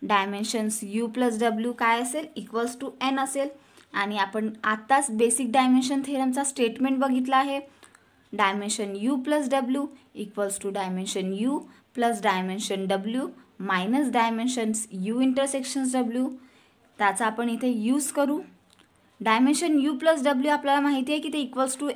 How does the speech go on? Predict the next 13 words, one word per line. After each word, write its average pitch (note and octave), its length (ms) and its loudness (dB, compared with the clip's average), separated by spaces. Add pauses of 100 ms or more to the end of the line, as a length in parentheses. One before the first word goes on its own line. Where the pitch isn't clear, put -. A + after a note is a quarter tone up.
(100)
N B3 120 4
आहे. F#3 500 -6 (640)
डायमेन्शन G#3 640 2 (100)
U C#4+ 140 0 (260)
आणि G#3 220 0
डायमेन्शन्स G3 800 0
Wची A3 460 -2
व्हॅल्यू B3 300 2 (440)
त्यांनी G#3+ 240 0
दिलेली A3+ 420 0
आहे B3+ 200 0 (260)
N A3+ 160 0
minus B3 380 0